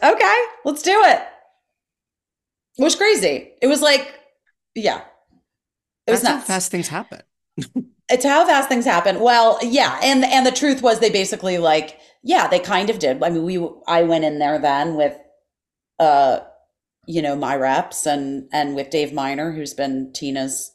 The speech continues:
Speaker 1: longtime manager, and, and Tina, and we sat down and we were like, "Yeah, we should, we should do this. We should, like, do a talk show." We didn't really,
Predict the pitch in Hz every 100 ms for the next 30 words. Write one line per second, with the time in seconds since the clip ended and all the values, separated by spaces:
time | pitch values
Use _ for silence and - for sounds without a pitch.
0 | - 147 135 131 135 131 131 135 131 139
1 | 139 143 127 139 - - - - _ _
2 | _ _ _ 156 147 - 143 139 165 156
3 | 147 131 156 135 - 131 156 147 143 143
4 | 143 - 339 - 139 - 165 _ _ _
5 | 156 170 196 247 330 - - 160 156 147
6 | 156 135 - 151 156 190 233 - 135 127
7 | - - - 190 180 196 202 165 156 151